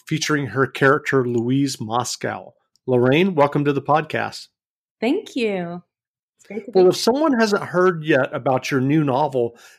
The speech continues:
Speaker 1: Pinot Noir, how would you describe the novel?
Speaker 2: Um, I better turn off my, my, uh, texting. Um, the, uh, novel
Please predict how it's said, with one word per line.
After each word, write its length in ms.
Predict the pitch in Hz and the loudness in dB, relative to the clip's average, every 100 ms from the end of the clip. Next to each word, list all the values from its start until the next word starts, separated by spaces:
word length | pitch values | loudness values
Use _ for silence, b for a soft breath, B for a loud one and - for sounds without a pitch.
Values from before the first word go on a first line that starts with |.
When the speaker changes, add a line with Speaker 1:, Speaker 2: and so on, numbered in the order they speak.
| _ | _
Speaker 1:
Pinot 440 | - 165 165 151 139 | -2 2 4 4 2
Noir, 420 | 123 139 151 127 | 2 2 2 0
how 200 | 117 196 | 0 -2
would 180 | 240 220 | 0 -2
you 40 | |
describe 540 | 240 208 - 151 151 165 | -2 -4 0 4 4 2
the 80 | |
novel? 420 | 123 107 104 - - 1047 1047 1047 1047 1047 1047 1047 1047 1047 B B B _ - | -2 -2 -4 -8 -16 -20 _ -20 -20 -20 -20 -20 _ -20 B B B _ -2
Speaker 2:
Um, 480 | 453 480 466 466 - _ _ - | 2 4 4 4 0 _ _ -14
I 40 | 175 | -12
better 180 | 160 147 | -12 -12
turn 260 | - 156 | -14 -14
off 120 | 160 - | -14 -16
my, 240 | 151 - - _ _ _ _ _ _ _ _ | -20 -20 -20 _ _ _ _ _ _ _ _
my, 240 | 147 127 120 | -20 -20 -18
uh, 60 | - - _ _ | -20 -20 _ _
texting. 480 | - 165 - - 156 - B B B | -20 -20 -18 -20 -20 -20 B B B
Um, 480 | 226 233 240 247 - _ | 2 4 4 0 -8 _
the, 380 | 220 254 277 277 | -8 -4 -2 0
uh, 420 | 254 240 233 226 - - _ b b b b b b _ _ - | 2 2 0 -2 -6 -14 _ b b b b b b _ _ -6
novel 640 | 214 226 226 226 302 403 | 0 2 2 2 2 0